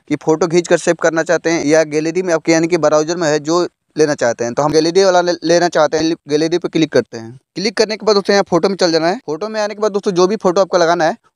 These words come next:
वो फोटो ले लेना है। तो हमको ये फोटो लगाना है तो फोटो ले लिए। अब फोटो को आपको जितना बड़ा रखना है उतना बड़ा रख लीजिए दोस्तों। हम इतना बड़ा रखना चाहते हैं तो इतना रख लिए।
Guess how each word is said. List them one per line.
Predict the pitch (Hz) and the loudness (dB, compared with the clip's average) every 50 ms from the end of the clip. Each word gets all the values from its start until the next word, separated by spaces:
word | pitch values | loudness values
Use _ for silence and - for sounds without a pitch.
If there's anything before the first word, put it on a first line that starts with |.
| _ | _
वो | 139 135 - | -16 -16 -4
फोटो | - 156 147 165 156 | -4 -2 -2 0 -2
ले | 143 139 135 | -2 -2 -4
लेना | 123 120 113 110 110 | -4 -6 -8 -10 -12
है। | 110 110 - _ _ _ _ - | -14 -18 -20 _ _ _ _ -12
तो | 131 | -10
हमको | 143 156 - 175 | -10 -6 -4 -4
ये | 165 | -4
फोटो | 151 - 170 160 175 | 0 0 0 0 2
लगाना | 165 165 160 165 165 170 165 | 2 2 2 2 2 2 0
है | 190 233 - _ _ - | -2 -4 -8 _ _ -20
तो | - | -10
फोटो | - 151 135 160 165 | -8 -4 0 0 2
ले | 160 160 | 2 2
लिए। | 160 156 160 180 202 - _ _ _ _ _ - | 2 2 0 -2 -4 -6 _ _ _ _ _ -4
अब | 143 170 175 - - | -2 -2 -2 -4 -6
फोटो | 170 175 170 202 190 | -6 -4 -4 -4 -2
को | 190 | 0
आपको | 185 175 - 190 175 | -2 0 0 -2 -2
जितना | 170 170 185 196 196 | -2 -2 -2 -2 0
बड़ा | 185 180 180 | 2 2 2
रखना | 185 180 - 190 185 170 | 2 2 0 0 0 0
है | 190 214 | 0 0
उतना | 156 160 156 165 165 165 | -2 -6 -2 -2 0 0
बड़ा | 156 160 160 | 2 2 2
रख | 151 151 - - | 2 0 -2 -4
लीजिए | 135 131 123 123 123 117 | -12 -12 -10 -8 -8 -8
दोस्तों। | 117 120 120 - - 117 117 - _ _ _ _ _ _ _ _ _ _ _ _ _ _ - | -8 -8 -10 -10 -12 -16 -18 -18 _ _ _ _ _ _ _ _ _ _ _ _ _ _ -10
हम | 127 139 | -8 -8
इतना | 147 - - 165 160 | -8 -4 -4 -2 0
बड़ा | 156 151 151 | 0 0 0
रखना | 147 - - 160 | -2 -2 -2 -2
चाहते | 143 165 156 147 165 | 0 0 0 0 0
हैं | 156 151 | -2 0
तो | - 147 | 0 0
इतना | 127 139 135 | 0 2 0
रख | 139 - - | 0 0 0
लिए। | 143 147 156 | -2 -2 -2